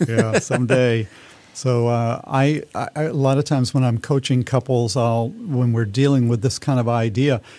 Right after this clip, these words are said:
Speaker 2: I'll say, "Well, let's schedule it." While we're sitting right there in that, that coaching session,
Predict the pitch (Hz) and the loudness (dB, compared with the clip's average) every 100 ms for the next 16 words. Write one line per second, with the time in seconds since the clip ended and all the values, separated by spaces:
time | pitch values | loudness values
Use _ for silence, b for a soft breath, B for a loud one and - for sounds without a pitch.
0 | B B - 123 117 147 127 123 135 190 | B B -2 0 0 0 2 2 2 0
1 | 220 - - 220 196 165 113 - - 156 | -2 -2 0 0 2 0 0 -4 -10 -4
2 | 135 151 151 143 - 156 143 131 127 151 | 0 2 2 0 0 2 4 2 2 0
3 | 143 135 123 117 113 - - _ - 123 | 0 2 2 2 0 -2 -10 _ -8 -6
4 | - - 180 - 123 110 - 107 - 123 | -4 0 0 2 0 0 0 0 0 0
5 | 120 135 | 2 0